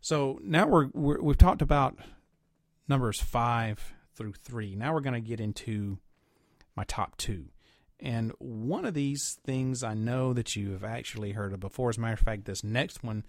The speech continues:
that I'm about to talk about, I know that you've heard of before, thought of before. And,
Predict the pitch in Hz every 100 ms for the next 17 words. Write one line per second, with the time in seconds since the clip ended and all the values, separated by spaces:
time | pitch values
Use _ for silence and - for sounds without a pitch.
0 | - _ _ 120 107 101 - - 135 131
1 | 113 104 107 110 101 104 131 131 113 110
2 | - 107 107 101 - - 101 101 95 -
3 | 98 95 - 95 92 90 98 95 95 110
4 | 101